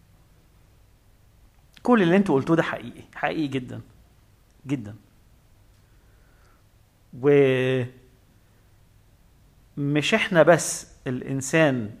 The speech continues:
في كل زمان وفي كل مكان عنده مخاوف من المجهول، دي مخاوف natural، وجزء من بكرة مجهول، ففي ناس كتير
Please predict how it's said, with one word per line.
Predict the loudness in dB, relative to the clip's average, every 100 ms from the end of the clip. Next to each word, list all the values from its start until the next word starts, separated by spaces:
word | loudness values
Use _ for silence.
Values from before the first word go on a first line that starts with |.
| -20 -20
في | -14 -6
كل | -2 2
زمان | 2 2 2 0
وفي | -2 -6
كل | -2 -2
مكان | -2 0 0 0
عنده | 2 0 -2 -4
مخاوف | -4 -2 0 0 -2 -12 -20 _ _ _ _ _ _ _ _ _ -12
من | -6 -4
المجهول، | -4 -4 -6 -2 0 0
دي | -6
مخاوف | -8 -4 -2 -2 -4
natural، | -6 -6 -6 -10 -10 -12 _ _ _ _ _ -20 _ _ _ _ _ -8
وجزء | 2 2 2 0 -2
من | -2 0
بكرة | -2 0 2
مجهول، | 2 0 0 -2 -2 -8 -12
ففي | -6 -4
ناس | -4 -4
كتير | -10 -2 0 0